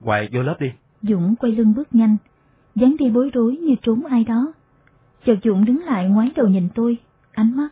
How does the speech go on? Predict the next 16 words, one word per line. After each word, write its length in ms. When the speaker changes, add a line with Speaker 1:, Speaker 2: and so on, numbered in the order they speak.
Speaker 2:
khiến 320
tôi 240
xúc 160
động. 240
Tôi 120
bước 200
theo 200
Dũng 280
qua 120
lớp 200
Lý, 320
cũng 260
không 200
khí 240
ríu 200
rít 120